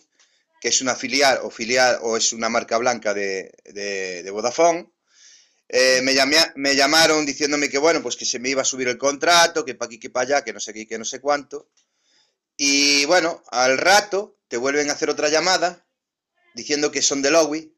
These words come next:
Speaker 1: ¿no? Pero, bueno, no hay nada de cierto en ninguna de las dos llamadas. Bueno, puedes
Speaker 2: Sí.
Speaker 1: continuar, continúa, perdona.
Speaker 2: Sí.
Speaker 1: Era para, bueno, decir que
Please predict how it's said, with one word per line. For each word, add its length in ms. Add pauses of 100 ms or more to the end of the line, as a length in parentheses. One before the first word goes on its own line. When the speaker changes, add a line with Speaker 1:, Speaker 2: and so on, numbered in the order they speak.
(140)
Speaker 1:
¿no? 340 (540)
Pero, 160
bueno, 220
no 160
hay 120
nada 300
de 100
cierto 420
en 80
ninguna 320
de 80
las 140
dos 160
llamadas. 540 (240)
Bueno, 200
puedes 180
Speaker 2:
Sí. 60
Speaker 1:
continuar, 460 (180)
continúa, 380
perdona. 380
Speaker 2:
Sí. 120 (420)
Speaker 1:
Era 220
para, 300
bueno, 180
decir 300
que 320